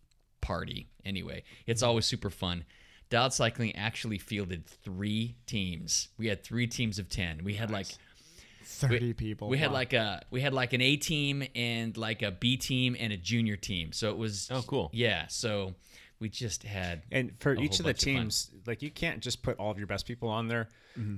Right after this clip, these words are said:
Speaker 4: And, and it's not to take anything away from, like, you know, the other people that are on the team, but you had to have a mix of at least three women or three
Speaker 3: Yep.
Speaker 4: juniors
Speaker 1: Three juniors.
Speaker 4: on, that had to comprise part of your team, so that it was kinda creating some fairness for everybody.
Speaker 1: Yeah.
Speaker 4: So our A team and our B team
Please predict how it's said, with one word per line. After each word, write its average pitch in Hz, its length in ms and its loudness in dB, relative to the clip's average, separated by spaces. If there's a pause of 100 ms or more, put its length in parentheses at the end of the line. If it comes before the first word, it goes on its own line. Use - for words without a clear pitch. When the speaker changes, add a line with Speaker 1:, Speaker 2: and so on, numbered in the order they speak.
(120)
Speaker 4:
And, 135 180 -6
and 165 160 2
it's 143 140 2
not 170 120 4
to - 60 -8
take 151 180 4
anything 135 280 2
away 113 160 2
from, 101 420 -6
like, 113 160 0 (300)
you 120 120 -6
know, 104 120 -4
the 110 100 -2
other 104 100 -4
people 120 220 -2
that 107 120 -2
are 113 40 2
on 110 60 0
the 104 80 -2
team, 135 180 0
but - 160 -2
you 143 60 4
had 135 160 6
to 120 60 0
have 123 120 2
a 110 60 -2
mix 113 280 0
of 104 320 -2
at 90 120 -4
least 107 280 -4
three 120 260 2
women 117 440 2
or 110 320 4
three 117 240 -2
Speaker 3:
Yep. 110 100 0
Speaker 4:
juniors 113 480 4 (160)
Speaker 1:
Three 85 100 -8
juniors. 113 280 -2
Speaker 4:
on, - 140 -10
that 120 100 0
had 110 140 2
to - 220 -14
comprise 113 340 0
part 107 180 0
of 92 80 -8
your 98 120 -4
team, 87 280 -8
so 104 140 -2
that 98 120 -2
it 98 40 -2
was 98 160 -4
kinda 101 260 -4
creating 101 440 -2
some 110 220 -4
fairness 107 360 0
for - 120 -2
everybody. 92 480 -2 (140)
Speaker 1:
Yeah. 92 220 -4
Speaker 4:
So 123 400 6 (100)
our 131 180 6
A 135 140 6
team 147 240 2
and 131 100 2
our 117 60 6
B 127 180 4
team 104 400 0